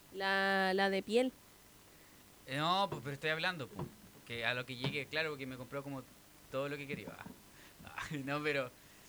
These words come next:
Speaker 2: así como prenda soñada, claro, es como un abrigo de piel, obviamente sintético, pero aún así me encantan. Yo creo que me iría muy bien, negro. Y negro o cafecito.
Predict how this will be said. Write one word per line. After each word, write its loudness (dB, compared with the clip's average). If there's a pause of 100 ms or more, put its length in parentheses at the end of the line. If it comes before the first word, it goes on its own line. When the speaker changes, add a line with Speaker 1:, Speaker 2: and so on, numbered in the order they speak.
(220)
Speaker 2:
así 0
como 2
prenda 0
soñada, 2
claro, 6
es -2
como -2
un -4
abrigo -2
de 0
piel, -2 (100)
obviamente -2
sintético, -8 (720)
pero -10
aún -6
así -4
me -2
encantan. -2 (360)
Yo 0
creo 0
que 2
me 4
iría 2
muy 0
bien, -2 (220)
negro. -2 (720)
Y 4 (500)
negro 4
o 2
cafecito. -4